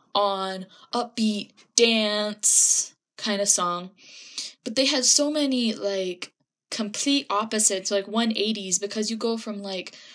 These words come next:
Respect and, oh, and, like, all these, like, hard tracks to the medium-ish tracks, like Friends and Inner Child and Filter, Moon, kind of those in-between, like, good,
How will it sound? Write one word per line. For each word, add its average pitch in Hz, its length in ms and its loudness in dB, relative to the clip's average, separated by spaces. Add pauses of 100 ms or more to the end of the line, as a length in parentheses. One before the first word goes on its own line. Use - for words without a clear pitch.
(120)
Respect 240 480 0
and, 214 100 -2
oh, 226 140 4
and, 208 80 2
like, 208 160 -4
all 233 140 0
these, 220 240 -2
like, 196 180 -2
hard 254 500 0
tracks - 680 -2 (840)
to 196 580 2 (420)
the 220 100 2
medium-ish 254 680 6
tracks, - 580 -6
like 185 160 -4
Friends 202 680 0
and 180 100 -6
Inner 214 180 0
Child 190 540 0
and 202 200 -6
Filter, 175 440 -2 (640)
Moon, 202 360 -4
kind 240 180 0
of 294 60 2
those 285 100 -2
in-between, 311 360 -2
like, 403 180 -10
good, 370 500 2